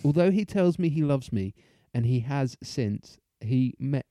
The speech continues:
oh, and he has since he met me two years ago, please get back to me.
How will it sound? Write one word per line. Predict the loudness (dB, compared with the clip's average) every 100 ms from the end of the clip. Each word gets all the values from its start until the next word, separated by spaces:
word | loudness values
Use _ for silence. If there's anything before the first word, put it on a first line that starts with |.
| _ -2
oh, | -2 0
and | 4
he | 4
has | 4 2
since | 0 2
he | 2
met | 2 0
me | 0
two | 2
years | 2 2 2
ago, | -2 -4 -6 -8 -20 -20 _ _ _
please | 2 4 4 0
get | -4 -6 -4
back | -6 -6
to | -6
me. | -4 -6